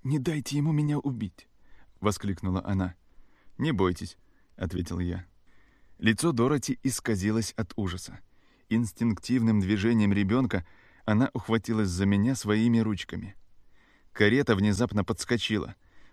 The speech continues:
При этом мои ноги отделились от пола экипажа, и вскоре мы с Дороти снова упали на сиденье. Почти в то же мгновение голова Беллами заглянула в окно, которое маленькая мисс оставила открытым.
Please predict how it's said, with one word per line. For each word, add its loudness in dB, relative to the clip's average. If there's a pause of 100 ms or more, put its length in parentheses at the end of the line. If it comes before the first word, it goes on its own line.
При 4
этом 4
мои 6
ноги 4
отделились 2
от -6
пола 2
экипажа, -2 (380)
и 4
вскоре 2
мы 6
с -2
Дороти 2
снова 2
упали 2
на 4
сиденье. -2 (500)
Почти 0
в -6
то 2
же 4
мгновение 4
голова 4
Беллами 4
заглянула 2
в 0
окно, 0 (540)
которое 4
маленькая 4
мисс 2
оставила 0
открытым. -6